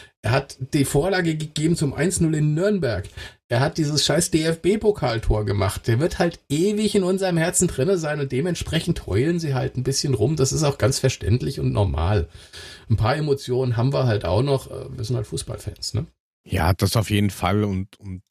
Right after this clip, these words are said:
Speaker 2: und wie gesagt, wenn jetzt Miat irgendwie ein Tor schießt, dann freue ich mich für Miat, aber nicht für Hoffenheim. Ja, und das muss man
Speaker 1: Ja,
Speaker 2: halt,
Speaker 1: so sieht's aus.
Speaker 2: das muss man halt,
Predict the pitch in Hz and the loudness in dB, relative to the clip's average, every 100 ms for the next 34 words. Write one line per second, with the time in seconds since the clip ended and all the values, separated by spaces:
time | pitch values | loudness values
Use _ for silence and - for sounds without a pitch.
0 | - 95 92 95 - 104 104 110 117 - | -8 -4 -4 -6 -10 -2 0 2 0 0
1 | 120 117 113 - 117 120 143 - - 135 | 0 0 -2 -2 0 2 0 -4 -4 -2
2 | 131 127 - 131 151 - 127 170 - - | 0 0 -2 0 2 2 0 0 -4 -12
3 | - 98 98 113 185 190 147 - 120 113 | -4 0 2 2 2 2 0 2 0 2
4 | 190 143 113 107 135 - 101 127 117 80 | 0 -2 -2 -4 -6 0 2 2 2 0
5 | 78 87 117 104 107 - 113 120 104 107 | 2 2 2 0 -2 0 2 4 2 4
6 | 107 120 117 117 - - - 107 117 123 | 2 0 0 0 -2 -4 0 2 2 2
7 | 107 110 | 0 0